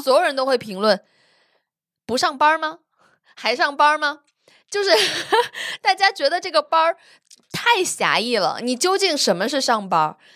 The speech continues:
只要人还在做事情。但是当时我有很多好的朋友，或者说我比较熟悉的朋友就在下面回复，“这个不就是班儿吗？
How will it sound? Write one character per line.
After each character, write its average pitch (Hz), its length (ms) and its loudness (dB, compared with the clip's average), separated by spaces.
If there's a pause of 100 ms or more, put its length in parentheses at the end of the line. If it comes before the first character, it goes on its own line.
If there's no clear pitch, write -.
(220)
只 - 160 -10
要 302 180 2
人 269 160 0
还 269 140 -2
在 285 160 4
做 302 160 -2
事 320 300 -2
情。 170 280 -8 (920)
但 330 120 4
是 311 140 -8
当 262 220 0
时 277 100 -2
我 240 140 0
有 226 120 2
很 - 280 -8
多 185 120 4
好 175 200 0
的 143 80 -2
朋 147 260 -12
友， 185 100 4
或 214 160 -2
者 185 140 0
说 196 240 0
我 170 340 -2 (200)
比 196 80 -2
较 233 160 6
熟 185 160 -4
悉 233 160 0
的 175 80 4
朋 160 180 -6
友 170 80 0
就 196 80 -2
在 196 100 4
下 202 120 0
面 180 120 0
回 147 140 0
复 185 240 -8
，“这 392 160 0
个 269 100 2
不 190 120 -4
就 196 120 -2
是 196 80 -2
班 175 180 2
儿 175 40 2
吗？ 175 200 -4